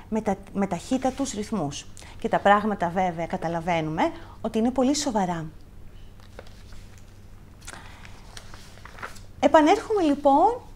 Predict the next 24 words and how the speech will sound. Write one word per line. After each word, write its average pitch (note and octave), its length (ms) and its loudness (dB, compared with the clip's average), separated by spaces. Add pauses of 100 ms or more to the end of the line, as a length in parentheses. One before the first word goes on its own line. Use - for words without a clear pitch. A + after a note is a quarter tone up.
(120)
στο - 240 0
θέμα E4 500 2 (380)
του F#4 80 0
σημερινού C4 440 4
μας A#3 180 2
μαθήματος. F#3 680 -4 (1120)
Βλέπετε A#3 400 2
και G3+ 80 0
στον F3+ 220 -2
πίνακα D4 360 2
έχω D4 180 2
γράψει A3+ 500 2
«Ομιλώ A3+ 640 4 (220)
αρχαία G#3+ 720 2
ελληνικά», A#3+ 680 2 (420)
που - 80 0
είναι C4 160 6
και A#3+ 80 2
αυτό A3 380 6
ένα C#4 200 6
κομμάτι A#3+ 580 -2 (260)
των A#3 320 0
σεμιναρίων C4+ 720 4
μου, E3 180 -10